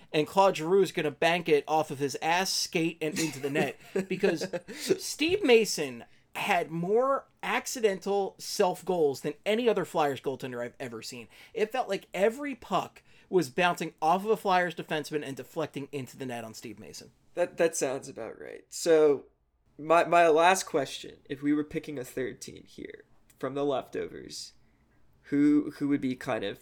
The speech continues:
Speaker 2: the guys that you'd go with? 'Cause you have twenty ten, twenty eleven Jeff Carter, thirteen fourteen Voracek. Um, we're not gonna talk about the shitty guys, but, uh, Matt Carl, Braden Coburn, Gudas,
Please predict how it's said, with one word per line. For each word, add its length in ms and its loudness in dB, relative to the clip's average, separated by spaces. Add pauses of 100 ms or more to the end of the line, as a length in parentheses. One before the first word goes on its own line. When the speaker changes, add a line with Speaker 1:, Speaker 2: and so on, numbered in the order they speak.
Speaker 2:
the 100 -2
guys 340 -6
that 200 -10
you'd 180 -16
go 200 -12
with? 180 -16
'Cause 180 -16
you 120 -10
have 280 -16
twenty 220 -2
ten, 240 -4
twenty 200 -6
eleven 320 -6
Jeff 260 -10
Carter, 600 6 (420)
thirteen 360 4
fourteen 480 0
Voracek. 680 4 (680)
Um, 600 0 (380)
we're 120 -2
not 180 4
gonna 120 -8
talk 160 -2
about 180 -2
the 40 -8
shitty 320 -2
guys, 380 -2
but, 480 0
uh, 460 4 (180)
Matt 320 4
Carl, 400 4
Braden 380 4
Coburn, 720 -4
Gudas, 640 -2